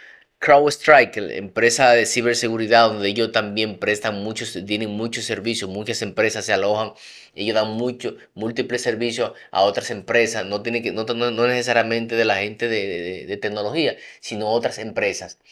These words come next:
Ellos, eh, lo importante de esto que fue, eh, eh, localizado, fue focalizado, localizado y focalizado y sacado de, de, de, de la parte donde estaba alojado ese problema y lo trabajaron.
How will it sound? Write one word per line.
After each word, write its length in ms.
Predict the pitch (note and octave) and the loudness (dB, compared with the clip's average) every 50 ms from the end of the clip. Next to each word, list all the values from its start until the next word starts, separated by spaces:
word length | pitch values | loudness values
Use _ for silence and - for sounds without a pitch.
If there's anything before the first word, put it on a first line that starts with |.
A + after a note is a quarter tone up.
| - - _ - - - - - - _ _ _ | -20 -20 _ -20 -20 -20 -20 -20 -20 _ _ _
Ellos, 640 | - C3 D3+ E3 D#3+ F3+ F#3+ F#3+ F#3+ F#3 E3+ D#3 - - | 2 2 4 4 6 8 8 10 10 10 8 6 6 4
eh, 260 | D3 C#3+ C#3 C3+ C3 B2 | 4 6 6 4 4 4
lo 100 | C#3+ E3+ | 0 0
importante 360 | E3+ F#3 D#3+ E3 F3+ F#3+ G#3 | 2 4 6 6 6 6 6
de 140 | G3+ G#3 G#3 | 6 6 4
esto 240 | G3+ - G3 F#3 | 4 2 -2 -2
que 100 | F3 F3 | -2 -6
fue, 300 | D3+ - - - E3+ F3 | -8 -8 -4 0 2 2
eh, 800 | F3+ F3+ F3+ F3+ F3+ E3+ D#3+ C3+ C#3+ D#3 D3 C#3 A2+ C3 C#3 B2 | 4 4 4 4 4 4 4 2 2 2 2 2 2 2 2 2
eh, 20 | A#2 | 2
localizado, 680 | C3+ C3+ - C#3+ C3+ B2 A#2 - C3 A#2+ A2+ G#2+ G#2 F#2+ | 2 2 2 2 0 0 0 2 4 6 6 6 4 0
fue 120 | B2+ C3 | -6 -8
focalizado, 600 | C3 C3 C3 B2+ B2+ A#2+ - C3+ C3 C3 C3+ C3+ B2+ | -4 2 2 2 2 2 2 4 6 6 6 6 4
localizado 560 | B2+ B2 - A#2 A2 A2 - C3+ C3+ D3 C3+ - | 4 4 2 0 0 0 4 6 4 4 4 2
y 100 | E3 E3+ | -4 -4
focalizado 580 | - - D3 - C#3+ D3+ D3 C#3+ - C#3 C3+ C3+ | -4 -2 2 4 4 4 4 4 6 6 6 6
y 40 | C3+ | 4
sacado 460 | - B2+ A2+ - A2+ A#2 B2 B2+ B2 | 0 -2 -2 4 6 6 6 6 6
de, 220 | B2+ A#2+ A2+ - - - - _ - | 4 2 2 0 -8 -20 -20 _ -12
de, 520 | - G2+ A2 A2 A2 G#2 G#2 F2+ - - - - - _ _ | -4 0 2 4 4 4 2 2 -2 -8 -20 -20 -20 _ _
de, 240 | - A2+ A2 A2+ A2 | -4 -4 -2 -2 -4
de 320 | F#2 D2+ F2 G#2+ A2 G#2+ | -8 -8 -2 0 2 4
la 160 | G#2+ G2+ - | 4 4 4
parte 240 | - A#2 A#2+ A#2+ B2+ | 6 4 4 4 2
donde 260 | B2+ B2 A#2+ A2+ A#2 | 0 0 0 0 0
estaba 280 | A2+ A2+ A#2 A2 G#2+ A#2+ | 0 2 2 6 6 6
alojado 440 | A#2+ A2+ A2 A#2+ A#2+ B2 B2 A#2+ A#2+ | 6 6 6 8 8 8 8 8 6
ese 180 | A#2 - B2+ | 4 4 0
problema 520 | A#2+ - A#2+ B2 B2 B2 B2 B2 B2 B2 - | -4 -2 -2 0 4 6 4 4 4 0 -4
y 140 | G2 A#2 A2 | -4 -4 -2
lo 140 | A2 G#2+ | -2 -2
trabajaron. 760 | - - G2+ G2+ G2 F#2 E2+ E2+ F2+ F2 E2 E2 E2 D#2+ - | 0 2 4 4 4 4 4 2 2 2 2 0 -4 -8 -16